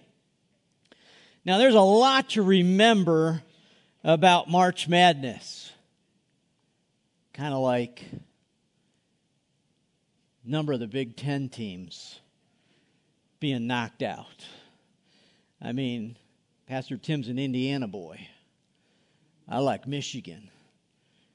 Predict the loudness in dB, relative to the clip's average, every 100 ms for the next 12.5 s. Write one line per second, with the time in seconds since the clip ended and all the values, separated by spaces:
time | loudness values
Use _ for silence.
0 | _ _ _ _ _ _ _ _ _ _
1 | _ _ _ _ _ _ _ _ _ _
2 | -20 _ _ -2 4 6 6 6 4 6
3 | 4 4 2 4 4 4 2 0 -2 -2
4 | -2 -4 -4 -4 -2 -2 0 0 0 0
5 | -2 0 4 4 4 2 0 -6 -14 -18
6 | -20 _ _ _ _ _ _ _ _ _
7 | _ _ -2 -2 -2 -2 2 2 2 2
8 | 0 -2 -12 -4 0 0 -2 -4 -8 -8
9 | -12 _ _ _ 2 2 4 2 6 4
10 | 4 2 2 2 -6 _ _ 2 4 6
11 | 6 8 8 6 4 -2 0 2 2 4
12 | 4 8 6 6